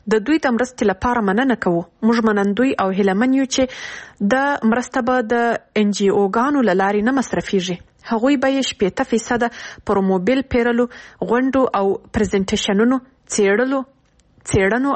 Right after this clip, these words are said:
او سلاکارۍ پر فیس خرڅې کړي." د جنوبي اسیا په چارو کې د امریکا د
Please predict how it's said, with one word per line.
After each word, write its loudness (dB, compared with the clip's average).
او 0
سلاکارۍ -2
پر -4
فیس -2
خرڅې -4
کړي." 0
د 2
جنوبي 0
اسیا -2
په -4
چارو -2
کې -4
د 0
امریکا 0
د -2